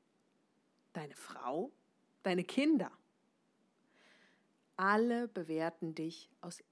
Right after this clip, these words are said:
ihrer Perspektive, aus ihrer Brille. Ich, äh, höre oftmals in, also Feedback von meinen Kunden, wenn wir so im Prozess sind, dass die Familie sich plötzlich einschaltet.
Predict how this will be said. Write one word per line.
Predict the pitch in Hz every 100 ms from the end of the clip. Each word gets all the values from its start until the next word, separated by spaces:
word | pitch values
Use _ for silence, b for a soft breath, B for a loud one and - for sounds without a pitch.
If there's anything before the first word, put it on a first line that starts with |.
| -
ihrer | 208 226 233 220 208
Perspektive, | 208 190 - 170 - 190 165 -
aus | 170 -
ihrer | 202 196 175
Brille. | 151 170 170 190 143 - _ _ _ _ _ _ _ _ _ B B B
Ich, | 190 180 -
äh, | - 175 165
höre | 202 190 -
oftmals | 196 - 185 180
in, | - 175 170 160 160 - 202 _ - - -
also | 160 156 - -
Feedback | 180 - 220 208 190 190 185
von | - 180
meinen | 175 170 170
Kunden, | 175 254 302 - 226 220
wenn | 170 170
wir |
so | 160 165
im | 160
Prozess | - 190 - 226 240
sind, | - 202 196 B B B B B B _ _ -
dass | 185 185 185
die | - 180 185
Familie | - 196 208 233 208 170
sich | 156 151
plötzlich | - 147 151 -
einschaltet. | 135 135 - 127 - - -